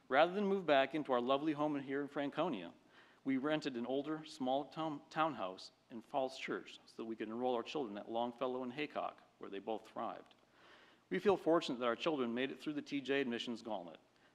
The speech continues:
My son went on to take A P Calculus as a freshman. T J is the only school in Fairfax County that could meet his needs, and the admissions process needs to acknowledge that math is the foundation and backbone to science and technology and engineering.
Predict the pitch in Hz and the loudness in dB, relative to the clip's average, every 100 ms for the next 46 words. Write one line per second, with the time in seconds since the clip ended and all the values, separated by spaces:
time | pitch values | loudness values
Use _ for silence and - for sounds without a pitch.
0 | - 110 - 143 139 135 135 127 131 135 | -8 -6 0 0 2 2 2 0 0 0
1 | 127 131 117 131 131 143 143 117 104 - | -2 -4 2 4 4 -2 -4 -4 -6 0
2 | 139 - 175 185 - _ _ _ - 160 | 0 0 -6 -8 -16 _ _ _ -12 -8
3 | 135 135 131 110 113 147 170 160 - 127 | 0 2 2 0 -2 0 0 -4 -2 0
4 | 117 113 143 127 131 - - 120 95 95 | 0 0 -4 -2 -2 -4 -4 -4 -4 -8
5 | 98 110 123 127 123 123 98 87 - - | -8 -4 -4 -4 -4 -4 -4 -8 -12 -10
6 | 110 117 147 - 147 - 139 120 - 98 | -6 -4 -4 -4 -6 0 2 2 0 -8
7 | - 117 123 123 - 127 139 160 120 85 | -8 -6 -6 -6 -8 -6 0 2 2 -2
8 | - - 113 113 123 110 80 - - - | -8 -14 -12 -4 0 0 0 -10 -20 -20
9 | - - 127 110 113 131 131 123 143 143 | -20 -14 -12 -10 2 4 4 4 2 0
10 | 156 151 117 127 135 110 101 95 - 120 | -4 -6 2 4 4 0 -6 -8 -2 0
11 | 120 120 123 143 123 123 101 90 90 - | 0 -2 -6 -6 -2 0 0 -2 -10 -10
12 | 107 104 107 110 127 85 | -8 -8 -8 -6 -6 -8